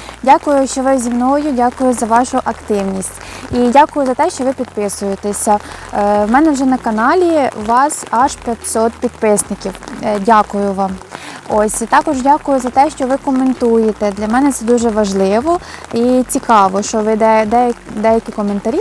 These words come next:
такі залишаєте, які, е, якими ви ділитесь, е, різними варіантами та рецептами. І сьогодні,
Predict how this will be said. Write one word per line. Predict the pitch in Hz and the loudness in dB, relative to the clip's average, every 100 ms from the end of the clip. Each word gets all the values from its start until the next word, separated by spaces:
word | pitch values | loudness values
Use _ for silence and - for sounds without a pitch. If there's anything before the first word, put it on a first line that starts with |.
| 494 | -2
такі | 349 | -4
залишаєте, | 254 226 220 254 294 339 - | -2 -2 0 0 2 0 0
які, | 240 220 - 254 254 - - - - | -2 -2 -4 -2 -2 -2 -12 -18 -4
е, | 220 214 214 220 214 | 2 4 4 4 2
якими | 220 262 254 | 0 0 2
ви | 240 | 2
ділитесь, | 214 233 233 190 196 180 - - - - - | 2 4 4 2 -2 -10 -10 -14 -18 -14 -6
е, | 202 202 - 202 | -2 0 0 2
різними | 247 240 226 | 2 2 0
варіантами | 196 196 247 381 302 254 | 0 0 0 2 2 0
та | - 240 | 0 0
рецептами. | 240 - 208 - 190 185 180 - - - - - - - - - - | 0 2 0 0 -6 -8 -10 -16 -20 -20 -20 -18 -18 -18 -18 -18 -4
І | 269 | -2
сьогодні, | - 254 285 359 359 320 | 2 2 4 2 2 0